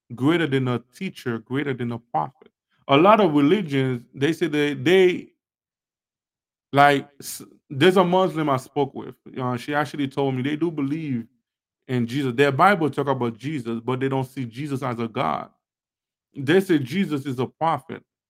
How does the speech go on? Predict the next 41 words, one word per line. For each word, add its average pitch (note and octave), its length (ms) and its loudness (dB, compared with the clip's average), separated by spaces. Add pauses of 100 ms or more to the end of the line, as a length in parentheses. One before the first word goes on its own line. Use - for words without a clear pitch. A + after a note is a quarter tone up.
(1120)
You C3+ 100 -2
know, C3 260 2
you C3 100 -4
know, C3+ 100 -2
like, C3 220 -2
Allah D#3 360 0
is B2 120 -2
the C3 120 -6
one B2 160 -4
that A#2+ 180 -4
sent A#2 320 -8
Jesus C#3 340 -6
on A#2 200 -8
earth D3 180 -6
as A#2+ 160 -6
a A#2+ 80 -8
prophet. - 540 -8 (360)
And E3+ 160 -2
then D#3+ 340 -2
when F3 140 0
I F#3+ 60 6
ask E3 300 0
them, C#3 200 -2
"Why F#3 200 2
are F#3+ 160 -2
you F3+ 160 -4
able D#3 260 -2
to C#3 120 -4
cast D#3 340 -4
out B2 220 -4
demons D3 340 -2
within C3+ 220 -6
the C3 80 -6
name C3 180 -4
of B2+ 140 -4
Jesus?" F3 280 -6
And B2+ 100 -4
then B2 100 -4
they B2+ 120 -4
say, - 240 -8
"Allah C#3+ 440 -4